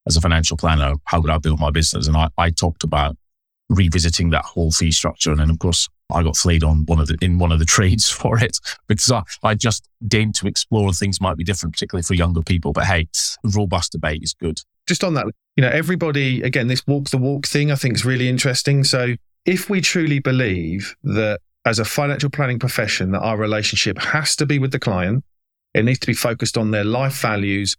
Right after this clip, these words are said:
Speaker 2: on their objectives, then why are we charging on their assets? I can't square it in my head. And I'm, I'm proud of what we do. And, and I think it is progressive.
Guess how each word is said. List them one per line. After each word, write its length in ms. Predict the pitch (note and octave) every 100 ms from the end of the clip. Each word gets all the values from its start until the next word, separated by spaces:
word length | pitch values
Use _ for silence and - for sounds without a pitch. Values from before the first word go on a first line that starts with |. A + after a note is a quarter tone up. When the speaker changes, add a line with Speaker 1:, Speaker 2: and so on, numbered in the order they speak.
| _ _ -
Speaker 2:
on 160 | B2 B2+
their 160 | B2+ B2+
objectives, 920 | A#2 G2 - - D2 F#2 - - - _ _ _ _ _
then 520 | A#2 A2+ G#2+ G#2 G#2 - _ _ _ -
why 420 | A#2 D#3 F#3 D#3+
are 160 | C#3+
we 140 | C#3+ C#3+
charging 480 | - D3 D#3 A2 G#2
on 100 | A2+
their 160 | A#2
assets? 680 | C3 C3+ - - - - - _ _ A#2
I 40 |
can't 320 | - D3+ C3
square 440 | - - C3+ B2 G#2+
it 80 |
in 80 | G#2+
my 180 | G#2+ G2+
head. 400 | G2+ A2 F2 F2+ - _ -
And 560 | A2+ A2 G#2+ G#2+ G#2 - _ _ _ _ _ _
I'm, 160 | D3 E3+
I'm 180 | D#3+ D#3+
proud 480 | - - D3+ D3+ C3
of 140 | F#2+
what 160 | G2+ E2+
we 100 | G2+
do. 380 | F#2+ F2+ F#2 F2+ _ _ -
And, 300 | A2+ G#2+ G#2+
and 120 | A2+
I 60 | A2
think 260 | A2 A#2 A2+
it 100 | -
is 220 | C#3 C#3+
progressive. 800 | - C3 G#2+ G2 - F2+ F#2 F#2+